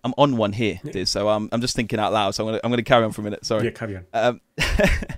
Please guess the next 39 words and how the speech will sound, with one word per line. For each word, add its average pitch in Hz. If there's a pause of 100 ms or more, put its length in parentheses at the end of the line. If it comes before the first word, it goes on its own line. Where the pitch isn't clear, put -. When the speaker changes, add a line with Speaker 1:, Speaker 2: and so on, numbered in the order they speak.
(1600)
Speaker 1:
but, 156
but 151
saying 226
that, 104
I 135
mean, 151
the 156
break, 185
as 156
I 147
said, 139 (500)
since 165
January 170
the 147
first 104
to 127
now, 113 (260)
I 123
have 123
doubled 127
my 117
follower 117
count. 87
So 131
obviously 151
the 131
break 156
did 131
something. 139 (120)
It 120
refreshed 147
me 143
enough 131
to -
come 127
back 131
with 120
this 110
new 123